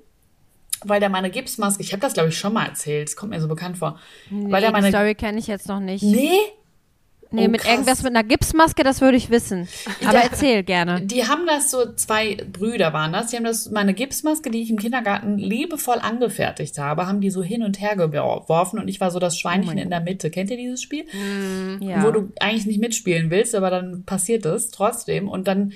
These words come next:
Speaker 1: hab ich versucht, die zu fangen und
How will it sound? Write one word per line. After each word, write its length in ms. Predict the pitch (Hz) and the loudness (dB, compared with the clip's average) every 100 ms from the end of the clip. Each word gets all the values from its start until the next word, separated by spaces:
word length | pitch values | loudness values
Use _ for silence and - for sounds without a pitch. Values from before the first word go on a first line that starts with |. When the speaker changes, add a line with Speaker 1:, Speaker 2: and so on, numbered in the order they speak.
| - _ _ - | -14 _ _ -2
Speaker 1:
hab 100 | 226 | -2
ich 120 | 262 | 0
versucht, 320 | 226 208 277 | 0 0 -2
die 80 | 240 | -4
zu 100 | 202 | -6
fangen 560 | 196 269 254 208 277 - _ _ | -2 -2 0 -2 -6 -8 _ _
und 380 | 208 208 208 | 2 2 2